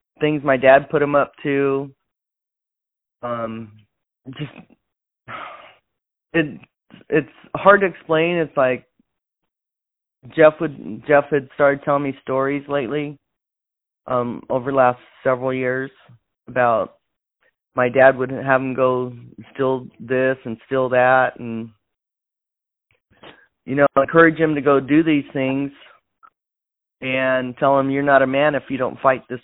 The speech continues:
person." And, you know, I, I think maybe that was just a coping mechanism for Jeff.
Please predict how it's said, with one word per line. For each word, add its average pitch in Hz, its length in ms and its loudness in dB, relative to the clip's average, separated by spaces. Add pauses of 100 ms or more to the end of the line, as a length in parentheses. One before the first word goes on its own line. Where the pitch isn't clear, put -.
person." 139 720 -4 (1800)
And, 120 580 -8 (3000)
you 165 120 0
know, 147 420 8
I, 135 340 2 (760)
I 135 60 -6
think 170 260 -4
maybe 165 220 4
that 160 120 8
was 156 200 0
just 160 200 -14
a 139 60 -6
coping 160 460 0
mechanism 156 760 -4
for 160 440 -2 (140)
Jeff. 151 260 0